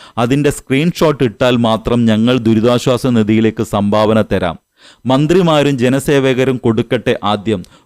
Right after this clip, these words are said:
ഒരു നേതാവും സംഭാവന കൊടുത്തതായി അറിയില്ല. ജനങ്ങൾ കൊടുക്കുന്നത് കക്കാനല്ലേ അറിയൂ, കൊടുത്ത് ശീലമില്ല." എന്നാൽ പ്രചരിപ്പിക്കുന്ന പോസ്റ്റുകൾ തെറ്റിദ്ധരിപ്പിക്കുന്നതാണെന്ന്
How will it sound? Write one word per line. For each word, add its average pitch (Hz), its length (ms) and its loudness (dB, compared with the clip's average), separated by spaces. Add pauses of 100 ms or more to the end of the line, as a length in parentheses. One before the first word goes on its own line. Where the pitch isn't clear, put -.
ഒരു 147 180 4
നേതാവും 156 640 2
സംഭാവന 147 580 0
കൊടുത്തതായി 131 720 2
അറിയില്ല. 117 640 0
ജനങ്ങൾ 127 440 0
കൊടുക്കുന്നത് 135 760 0
കക്കാനല്ലേ 131 800 0
അറിയൂ, 110 460 2
കൊടുത്ത് 120 440 0
ശീലമില്ല." 113 680 0 (400)
എന്നാൽ 170 340 2
പ്രചരിപ്പിക്കുന്ന 180 760 2
പോസ്റ്റുകൾ 165 540 0 (100)
തെറ്റിദ്ധരിപ്പിക്കുന്നതാണെന്ന് 143 1200 0